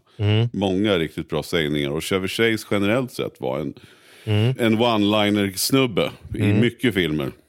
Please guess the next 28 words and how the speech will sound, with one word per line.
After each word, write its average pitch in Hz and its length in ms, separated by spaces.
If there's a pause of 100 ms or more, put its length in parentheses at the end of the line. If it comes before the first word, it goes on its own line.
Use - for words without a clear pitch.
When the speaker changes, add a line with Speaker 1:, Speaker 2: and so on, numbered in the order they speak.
(160)
Speaker 1:
Han 123 100
kan 135 120
ju 123 60
Speaker 2:
Så 135 60
att, 127 60
Speaker 1:
leverera 135 340
Speaker 2:
eh, 117 60
ja, - 60
Speaker 1:
väldigt 117 260
torrt. 156 140
Speaker 2:
det 113 40
är 104 40
därför 110 240
jag 98 80
kommer 98 180
ihåg 98 200
det. 80 80
Speaker 1:
Liksom. - 380
Han 113 100
har 120 60
väldigt 117 360
torr 135 240
Speaker 2:
Mm. 110 120
Speaker 1:
leverans 107 460
på 110 140
väldigt 101 260
roliga 104 180
saker. - 300